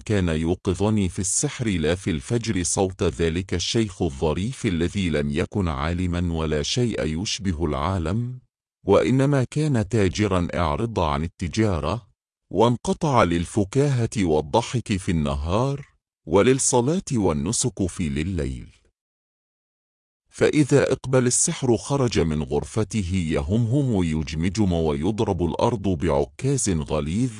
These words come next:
ويبعث في الجو صوتا هائلا رائعا يحمل جملا متقطعة من الورد الذي كان يبدأه في غرفته ليتمه،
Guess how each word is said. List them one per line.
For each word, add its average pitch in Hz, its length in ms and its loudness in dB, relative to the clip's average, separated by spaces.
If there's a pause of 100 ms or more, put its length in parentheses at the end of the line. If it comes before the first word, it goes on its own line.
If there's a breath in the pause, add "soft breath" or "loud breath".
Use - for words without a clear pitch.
(520)
ويبعث 156 680 2
في 131 200 -2
الجو 98 400 0
صوتا 120 600 2
هائلا 85 600 0
رائعا 90 500 0
يحمل 80 640 -2
جملا 113 400 2
متقطعة 90 1040 -2
من 76 300 0
الورد 87 440 -2
الذي 80 500 -2
كان 107 280 0
يبدأه 80 680 -2
في - 200 -4
غرفته 76 840 -4
ليتمه، 78 760 -2